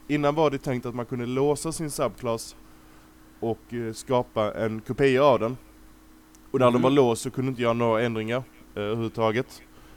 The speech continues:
Speaker 1: Och det systemet är helt borta.
Speaker 2: Ja, det är
Speaker 1: Eh,
Speaker 2: smart.
Speaker 1: ja, det, jag ser inte så inte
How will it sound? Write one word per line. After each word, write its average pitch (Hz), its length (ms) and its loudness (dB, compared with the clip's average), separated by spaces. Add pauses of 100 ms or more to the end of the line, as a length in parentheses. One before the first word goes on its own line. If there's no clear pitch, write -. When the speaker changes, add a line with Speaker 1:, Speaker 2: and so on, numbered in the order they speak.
(180)
Speaker 1:
Och - 80 -4
det 147 120 6
systemet 131 420 -2
är 127 40 -2
helt 117 160 0
borta. 127 400 0 (440)
Speaker 2:
Ja, 82 80 -6
det 95 60 -2
är 101 100 -2
Speaker 1:
Eh, 98 60 -2
Speaker 2:
smart. - 220 -10 (1600)
Speaker 1:
ja, 180 440 8 (460)
det, 131 80 -10 (1200)
jag 151 140 -2
ser 175 160 -4
inte 170 120 -8
så 170 140 -4
inte 156 340 -4